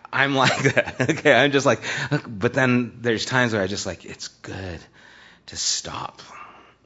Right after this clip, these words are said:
and just not keep the machine of your mind going and be able to truly rest. And I think that's a, a lost form of meditation on the Lord in those ways.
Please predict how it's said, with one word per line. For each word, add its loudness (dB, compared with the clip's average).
and -10
just -8
not -6
keep -8
the -12
machine -4
of -4
your -6
mind -8
going -10
and -10
be -4
able -2
to -8
truly -2
rest. -6
And -8
I -12
think -8
that's -8
a, -16
a -8
lost -2
form -4
of -8
meditation -8
on -12
the -12
Lord -8
in -6
those -4
ways. -6